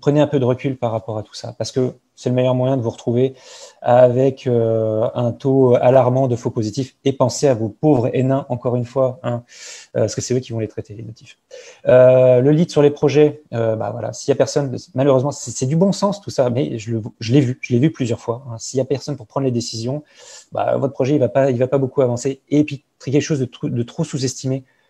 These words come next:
On se dit, c'est un projet technique, on n'a pas besoin de tout ça, mais la politique et la communication, bah, c'est ça qui vont faire réussir votre, réussir votre projet, hein. Donc, euh, bien communiquer,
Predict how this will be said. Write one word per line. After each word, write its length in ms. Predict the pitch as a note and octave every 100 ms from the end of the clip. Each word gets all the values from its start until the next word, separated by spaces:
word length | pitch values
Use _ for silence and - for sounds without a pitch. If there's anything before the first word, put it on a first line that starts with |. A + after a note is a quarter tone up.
| _
On 80 | B2
se 60 | A2+
dit, 100 | B2
c'est 160 | -
un 60 | A#2
projet 280 | - A2+ A#2
technique, 400 | A#2+ - B2+ B2
on 40 |
n'a 80 | G#2+
pas 100 | A#2+
besoin 140 | A2+
de 40 | A#2+
tout 80 | A#2+
ça, 160 | B2+
mais 140 | A#2 A#2+
la 120 | A#2+
politique 440 | B2 A#2+ B2 -
et 40 | A2+
la 60 |
communication, 680 | - G#2 G#2+ G2+ G#2+ A#2 A#2+
bah, 80 | A#2
c'est 140 | A2+
ça 180 | A#2 C#3
qui 140 | B2+ A#2
vont 100 | A2+
faire 180 | A#2+
réussir 400 | A2 A2+ - A#2
votre, 160 | G#2 G2+ A#2
réussir 360 | A#2 A2+ B2
votre 140 | A#2 -
projet, 360 | - A2 A#2 _ _ _ _ -
hein. 220 | A#2 B2
Donc, 240 | A#2 G#2+ A2+
euh, 160 | G#2+
bien 200 | G#2 C#3
communiquer, 520 | B2 C3 B2 A#2 C#3+